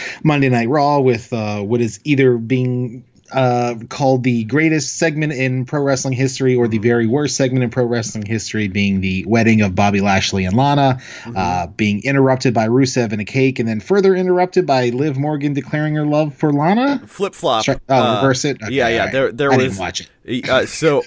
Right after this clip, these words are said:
Speaker 1: <laughs>
Speaker 2: well, hey, millions of people have on YouTube. I, it's crazy how much this thing is blowing up, uh, especially in comparison to some of the other things from that same show.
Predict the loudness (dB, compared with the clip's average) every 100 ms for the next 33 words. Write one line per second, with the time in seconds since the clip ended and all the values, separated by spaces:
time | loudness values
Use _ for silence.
0 | -6 -8 -4 -4 -4 0 2 0 -2 4
1 | 4 4 -2 -4 -8 -6 -6 -2 0 0
2 | -2 -4 -4 -8 -8 -12 -12 -12 -8 -6
3 | -6 -8 -10 -6 -6 -4 -6 -8 -6 -8
4 | -8 -16 -16 -12 -10 -10 -10 -10 -8 -8
5 | -10 -8 -8 -10 -8 -10 -8 -10 -8 -6
6 | -6 -6 -14 -12 -12 -10 -10 -8 -10 -10
7 | -16 -14 -14 -12 -12 -14 -10 -8 -8